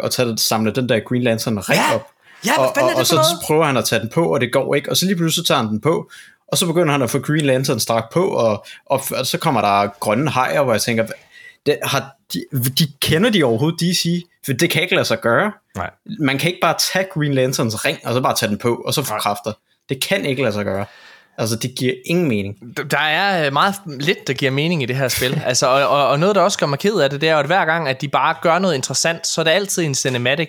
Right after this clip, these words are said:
Speaker 2: Jeg når altid at tænke, "Fedt,
Speaker 1: Mm.
Speaker 2: mand, det der vil jeg gerne." Nu sker der for eksempel noget med Superman, øh, i en cinematic. Det der, det vil jeg gerne gøre gameplaymæssigt. Men nej, fordi alt gameplay, alle boss fights, det er... Det er så dårligt. Ej, men det er, jeg,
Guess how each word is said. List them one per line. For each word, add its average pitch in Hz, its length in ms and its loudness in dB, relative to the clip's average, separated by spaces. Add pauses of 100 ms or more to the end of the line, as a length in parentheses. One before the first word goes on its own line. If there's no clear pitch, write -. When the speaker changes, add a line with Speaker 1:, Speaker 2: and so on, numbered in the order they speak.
Speaker 2:
Jeg 160 80 2
når 214 200 4
altid 208 200 0
at 185 60 -2
tænke, 165 200 -2
"Fedt, 254 160 0
Speaker 1:
Mm. 226 60 2
Speaker 2:
mand, 143 180 0
det 240 120 0
der 220 100 2
vil 214 80 0
jeg 202 100 0
gerne." 165 320 -2 (160)
Nu 196 80 2
sker 262 180 0
der 185 80 4
for - 60 -12
eksempel 202 220 -2
noget 185 120 0
med 202 80 -2
Superman, 165 500 -2
øh, 147 80 -2
i 147 40 0
en 139 100 -2
cinematic. 151 480 -2
Det 262 100 -4
der, 262 60 -4
det 208 120 -4
vil 208 100 -4
jeg 196 160 2
gerne 180 180 -2
gøre 180 260 0
gameplaymæssigt. 143 720 -4
Men 151 80 -4
nej, 202 240 0
fordi 196 240 -6
alt 226 240 -2
gameplay, 156 380 -2
alle 196 240 -2
boss 165 180 0 (100)
fights, 139 220 -2
det 190 140 0
er... 170 140 2 (1200)
Det 196 60 -6
er 190 40 -2
så - 140 -2
dårligt. 123 400 -4 (840)
Ej, 175 80 0
men 202 80 4
det 208 80 6
er, 208 40 2
jeg, 214 180 2